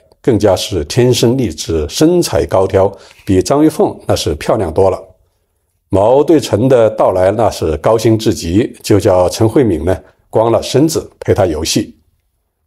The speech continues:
这是他们玩惯了的老玩法。用陈慧敏自己的话说，她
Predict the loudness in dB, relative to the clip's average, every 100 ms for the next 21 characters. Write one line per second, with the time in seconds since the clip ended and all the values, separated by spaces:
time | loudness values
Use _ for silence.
0 | _ -2 0 0 -2 0 0 0 -2 0
1 | 0 0 0 -2 -2 -2 -2 -2 0 0
2 | -2 -6 -10 _ _ _ _ _ _ _
3 | _ _ 4 6 6 4 2 0 2 2
4 | 0 0 0 2 0 -2 -4 0 2 2
5 | 0 -4 -6